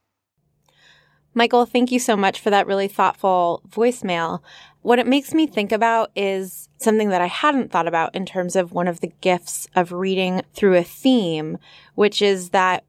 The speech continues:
what we're learning is that the lens through which we're seeing is really going to impact the way that we read something. So a few weeks ago, I read McGonagall's sternness as this amazing gift. And then,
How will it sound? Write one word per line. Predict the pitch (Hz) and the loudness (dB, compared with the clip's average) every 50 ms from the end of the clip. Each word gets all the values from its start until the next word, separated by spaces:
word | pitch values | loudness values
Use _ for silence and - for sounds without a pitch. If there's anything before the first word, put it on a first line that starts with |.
| _ - | _ -10
what | - 208 196 202 - - - | -6 -2 0 0 0 0 -2
we're | 196 214 214 208 | -2 0 0 0
learning | 202 196 214 226 254 262 269 240 208 190 | 0 0 0 0 2 2 0 0 -2 -4
is | 185 180 175 | -6 -8 -4
that | - 185 175 175 160 - _ - | -2 0 0 0 -2 -4 _ -2
the | 180 180 | -2 -2
lens | 180 180 180 196 196 202 214 226 233 | -2 -2 0 0 0 2 0 -2 -2
through | - - 214 190 185 | -2 -2 -2 -2 0
which | 190 190 - - - - | -2 -2 -4 -6 -6 -4
we're | 196 185 | -2 -2
seeing | 180 - - 185 180 180 185 190 202 214 - | -4 -4 -6 -4 -2 -2 -2 0 0 -2 -2
is | - 180 180 170 175 | 0 -2 -2 -2 -4
really | 165 175 190 202 196 190 202 202 | -8 -4 0 2 2 4 2 2
going | - 190 185 180 180 185 190 - | 0 0 0 0 0 -2 -4 -6
to | - - 196 180 - - | -8 -6 -6 -6 -4 -2
impact | 170 170 175 156 - - 170 165 170 - _ - - - _ - - - - - _ _ - | -2 -2 -2 -4 -4 -2 -2 -2 -2 -2 _ -10 -12 -12 _ -14 -20 -20 -20 -20 _ _ 0
the | 190 185 | 2 4
way | 180 175 175 | 4 4 4
that | 170 175 170 | 4 2 0
we | 180 180 170 | -2 -4 -4
read | 165 165 165 170 170 | -4 -4 -4 -4 -4
something. | - - 233 233 240 - - 262 269 269 269 277 285 - - - - _ - | -2 0 0 0 0 2 0 2 2 2 2 0 -2 -4 -8 -20 -20 _ -10
So | - - 208 190 190 185 185 - | -4 0 2 2 2 2 0 -2
a | 180 | -4
few | - - 202 196 | -8 -4 -4 -2
weeks | 196 247 254 254 - - | 0 0 0 -2 -2 -2
ago, | 262 240 233 226 220 214 202 | 0 2 2 2 2 0 0
I | - 196 196 190 | 0 -2 -2 -2
read | - 190 190 190 | -2 -2 -2 -2
McGonagall's | 196 196 196 - 185 180 190 196 196 190 190 185 185 196 196 - - - - - - | -2 -6 -6 -2 -2 -2 -2 -2 -2 -2 -2 -2 -2 -2 -4 -8 -8 -10 -10 -8 -10
sternness | - - - 254 254 254 254 247 247 254 247 247 247 - - - - 220 | -10 -6 -2 0 2 2 2 2 2 0 0 -2 -6 -8 -16 -10 -4 0
as | 226 233 247 220 | 0 0 0 -2
this | 233 247 247 240 254 | 0 -2 -2 0 0
amazing | 247 247 240 240 240 233 247 240 233 | -2 0 0 0 0 -2 -2 -4 -2
gift. | 220 247 240 233 233 - - - - | -2 -2 0 -2 -2 -6 -8 -6 -6
And | 220 208 202 | -4 -2 0
then, | 190 190 190 185 190 | 0 0 0 -2 -4